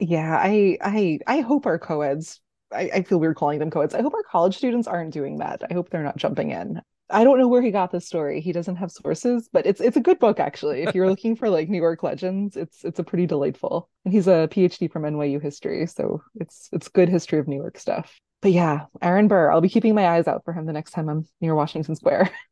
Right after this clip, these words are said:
Speaker 2: And then you've got, uh, the Wunsch building. You don't state what the building's currently used for.
Speaker 1: So it's on the N Y U Tandon campus. Um, and it's, it's the one I interact with the most as someone whose office is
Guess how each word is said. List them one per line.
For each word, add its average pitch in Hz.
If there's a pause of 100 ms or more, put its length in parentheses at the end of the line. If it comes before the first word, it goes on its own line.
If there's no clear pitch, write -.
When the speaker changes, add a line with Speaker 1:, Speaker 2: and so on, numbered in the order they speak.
(180)
Speaker 2:
And 143
then 151
you've 127
got, 123
uh, 104
the 95
Wunsch 190
building. 95
You 113
don't 180
state -
what 117
the 120
building's 107
currently 95
used 90
for. - (380)
Speaker 1:
So 214
it's 269
on 403
the 381
N 233
Y 247
U 226
Tandon 160
campus. -
Um, 165
and 190
it's, -
it's -
the 220
one 226
I 190
interact 208
with 190
the 185
most 170
as 170
someone 170
whose 160
office 151
is 208